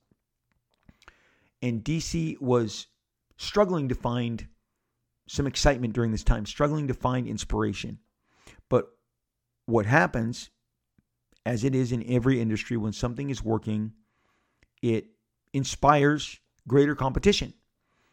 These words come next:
You know, there's, there's now books coming out routinely about the N B A and how the three-point line has changed the game.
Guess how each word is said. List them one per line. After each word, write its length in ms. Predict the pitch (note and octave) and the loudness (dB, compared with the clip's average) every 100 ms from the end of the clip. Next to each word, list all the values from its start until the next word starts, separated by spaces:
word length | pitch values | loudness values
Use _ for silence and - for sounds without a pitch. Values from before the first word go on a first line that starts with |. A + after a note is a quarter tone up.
| _ | _
You 120 | - | -2
know, 260 | B2 B2 B2+ | 2 2 0
there's, 260 | - A#2+ - - | -2 -4 -4 -10
there's 160 | A2+ | -4
now 120 | D3 | 0
books 380 | C3+ G2+ F#3+ - | 0 6 6 6
coming 220 | - A#2+ | -4 -2
out 120 | G#2+ G#2+ | -2 -2
routinely 600 | A2+ - G3 F#3+ A#2 - | -4 -2 0 0 -2 -2
about 200 | A2 - | -4 -2
the 100 | - | -2
N 140 | D3 | -2
B 200 | C3 C#3 | 0 -2
A 80 | D3 | -2
and 80 | A#2+ | -4
how 60 | |
the 100 | A2+ | -4
three-point 440 | A2 C3+ B2+ B2+ B2 | -6 -6 -4 -4 -2
line 440 | C3 C#3+ A#2 A2+ - _ _ _ _ _ | -2 0 -2 -6 -10 _ _ _ _ _
has 160 | - - | -12 -10
changed 640 | - C#3 A#2 B2 - - - | -4 -2 -2 -4 -8 -12 -10
the 80 | |
game. 380 | B2 G3 A3 D3+ | -4 -2 -2 -8